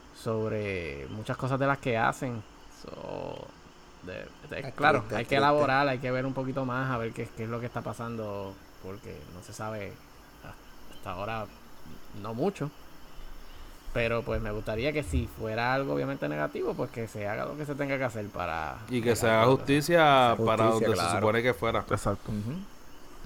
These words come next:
Speaker 3: Pues nada, este, Amaury, ya que tú fuiste el que terminaste, pues sabes que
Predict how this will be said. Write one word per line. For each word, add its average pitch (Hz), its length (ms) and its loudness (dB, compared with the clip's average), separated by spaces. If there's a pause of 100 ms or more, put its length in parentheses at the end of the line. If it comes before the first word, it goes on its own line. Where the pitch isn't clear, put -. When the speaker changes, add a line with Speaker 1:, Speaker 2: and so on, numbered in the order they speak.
(1200)
Speaker 3:
Pues 143 160 10
nada, 147 380 8 (160)
este, 131 560 8
Amaury, 147 260 8
ya 175 140 8
que 151 100 6
tú 139 100 4
fuiste 147 300 4
el 147 60 4
que 151 100 6
terminaste, 147 540 4
pues 180 220 4
sabes 110 260 4
que 110 720 6